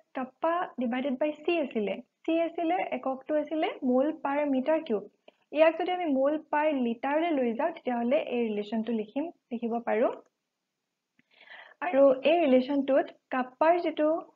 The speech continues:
unit, সেই ইউনিটটো কিন্তু fixed। কাপ্পা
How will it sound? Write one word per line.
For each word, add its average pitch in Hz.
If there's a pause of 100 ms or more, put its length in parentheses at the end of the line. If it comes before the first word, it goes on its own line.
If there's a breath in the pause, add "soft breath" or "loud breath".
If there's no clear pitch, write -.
(120)
unit, 277
সেই 294
ইউনিটটো 285
কিন্তু 294
fixed। 233 (340 soft breath)
কাপ্পা 254